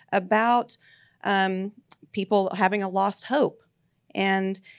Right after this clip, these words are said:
in the sto-, in her encounter, she basically went to heaven and s-, was in the library of heaven, and she saw Jesus walk in and open up a big book. And the book was titled, was titled The Promises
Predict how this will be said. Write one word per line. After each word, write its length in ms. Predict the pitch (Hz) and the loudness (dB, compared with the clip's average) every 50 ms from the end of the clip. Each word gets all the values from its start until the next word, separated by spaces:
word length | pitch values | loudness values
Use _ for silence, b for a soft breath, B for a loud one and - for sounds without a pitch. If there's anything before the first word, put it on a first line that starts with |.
| B B | B B
in 260 | - 233 269 285 302 | 0 2 2 2 2
the 80 | 285 285 | 2 0
sto-, 360 | 294 - - - 247 226 214 | 0 -2 -2 -2 0 0 2
in 240 | - 220 262 269 285 | 2 2 2 2 2
her 240 | 254 226 240 240 233 | 0 0 -2 -2 0
encounter, 840 | - 214 214 - - - 247 233 226 220 196 175 170 170 170 185 b b b b b | 0 0 -2 -2 -4 -2 -2 0 0 0 0 0 0 -2 -2 -4 b b b b b
she 220 | - - - 240 | -6 -4 -2 2
basically 580 | 220 233 226 226 220 - 220 - - 214 208 196 | 2 2 2 4 2 -2 -2 0 2 2 2 4
went 260 | 190 214 226 - - | 2 2 2 2 -2
to 100 | - 233 | -6 -8
heaven 400 | 180 175 202 190 180 185 185 185 | -4 -2 -4 -2 -2 -2 -4 -4
and 140 | 180 180 185 | -6 -6 -8
s-, 140 | - - - | -8 -6 -6
was 160 | 180 180 190 | -6 -6 -4
in 140 | 196 185 180 | -4 -4 -6
the 80 | 180 | -6
library 520 | 175 180 185 190 196 190 202 190 185 185 180 | -4 0 0 0 0 0 0 -2 -2 -2 -2
of 120 | 170 - | -4 -6
heaven, 420 | - - 190 190 165 170 165 165 165 | -6 -4 -4 -2 -2 -2 -4 -4 -6
and 140 | 170 170 | -6 -8
she 160 | - - - 180 | -8 -10 -12 -12
saw 280 | - - 220 208 202 | -8 -4 -2 -2 -2
Jesus 560 | 190 175 - 233 262 294 285 269 262 - - | -2 -4 -4 -4 -2 -2 -2 -2 -4 -4 -4
walk 240 | - 208 190 185 - | -2 -2 -2 -2 -4
in 180 | 190 180 175 175 | -6 -6 -4 -6
and 120 | 175 170 | -6 -2
open 380 | - - 226 247 247 285 247 208 | 2 2 2 2 0 -2 -2 0
up 280 | - 190 190 190 - b b b b b b b b b _ | 0 0 0 -2 -4 b b b b b b b b b _
a 80 | - 180 | -6 -6
big 460 | 165 - - 226 233 240 - 214 196 | -4 2 2 4 4 4 0 -2 -2
book. 420 | 196 202 190 - - - - - b b b b - | 0 0 0 0 0 -4 -10 -20 b b b b -4
And 160 | 196 208 208 | 0 2 2
the 60 | 208 | 2
book 280 | 185 202 254 277 - - | 4 2 2 2 2 -2
was 180 | 254 240 - | -4 -4 -4
titled, 460 | - - 208 185 180 170 180 180 180 - _ _ _ _ _ _ _ _ _ _ _ _ _ _ _ - - _ | -4 -2 0 0 0 0 -2 -4 -6 -12 _ _ _ _ _ _ _ _ _ _ _ _ _ _ _ -20 -20 _
was 280 | - 185 190 185 180 - | -4 0 0 0 0 0
titled 400 | - 214 202 202 196 185 175 - - | -2 0 0 0 0 -2 -4 -10 -6
The 140 | 170 190 | -4 -4
Promises 1000 | 185 - - - 233 214 226 233 240 247 240 - - 240 233 233 233 226 - - | -4 -4 -4 -2 0 2 2 2 2 0 0 2 2 2 2 2 0 0 -2 -4